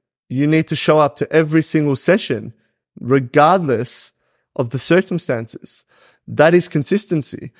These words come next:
You don't show up when you feel like it. You don't show up when you want to. You show up every single time,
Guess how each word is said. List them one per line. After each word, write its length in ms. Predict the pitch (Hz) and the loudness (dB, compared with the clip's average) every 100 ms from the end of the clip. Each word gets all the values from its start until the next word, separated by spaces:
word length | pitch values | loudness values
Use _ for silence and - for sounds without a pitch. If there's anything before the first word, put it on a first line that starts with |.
| - | -8
You 100 | 131 | 0
don't 180 | 147 196 | 2 4
show 260 | 180 - 170 | 2 2 4
up 140 | 156 | 4
when 100 | 147 | 2
you 100 | 139 | 0
feel 300 | 117 - 196 | 0 2 4
like 240 | 160 123 127 | 4 0 0
it. 40 | |
You 80 | 131 | 0
don't 160 | 156 | 0
show 180 | 156 160 | 0 2
up 140 | 143 - | 2 0
when 200 | 135 127 | -2 0
you 160 | 123 | 0
want 280 | 110 147 214 | 0 -2 -2
to. 140 | - 131 | -2 -2
You 160 | 120 | 0
show 280 | 120 - 151 | 0 2 4
up 160 | 131 - | 2 0
every 380 | 156 151 143 147 | 0 0 0 -2
single 400 | - 156 135 123 | -2 -2 -2 -4
time, 480 | - 170 160 110 | -2 0 0 -2